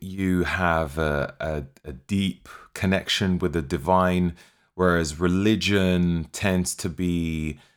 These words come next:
more structured towards, um, a certain type of connection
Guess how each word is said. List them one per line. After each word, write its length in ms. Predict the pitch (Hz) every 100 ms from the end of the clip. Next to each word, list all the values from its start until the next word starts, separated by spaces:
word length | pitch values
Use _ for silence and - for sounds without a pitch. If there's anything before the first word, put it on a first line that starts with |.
| _ _ -
more 540 | 87 85 82 80 73
structured 840 | - - - 113 - - 92 82 78
towards, 1200 | - - 92 82 85 85 82 80 67 - - - - _ _ _
um, 580 | 85 85 82 80 76 -
a 60 | -
certain 680 | - - 120 117 - 90 90
type 680 | - - - 95 98 -
of 160 | 117 -
connection 720 | - 87 73 - - 78 69